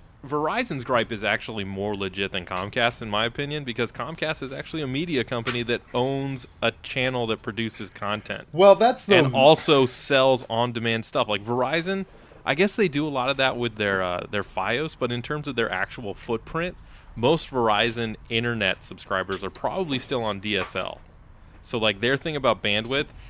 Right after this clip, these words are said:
Speaker 1: they're only arguing about it from a, the point of view that, yes, this actually costs us money to transmit data.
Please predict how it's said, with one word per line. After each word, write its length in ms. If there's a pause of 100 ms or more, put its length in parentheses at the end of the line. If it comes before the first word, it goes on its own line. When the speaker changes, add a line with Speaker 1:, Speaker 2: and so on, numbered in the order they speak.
(160)
Speaker 1:
they're 240
only 380
arguing 420
about 240
it 80
from 160
a, 60 (240)
the 40
point 260
of 60
view 200
that, 240
yes, 280
this 160
actually 280
costs 320
us 100
money 180
to 60
transmit 480
data. 400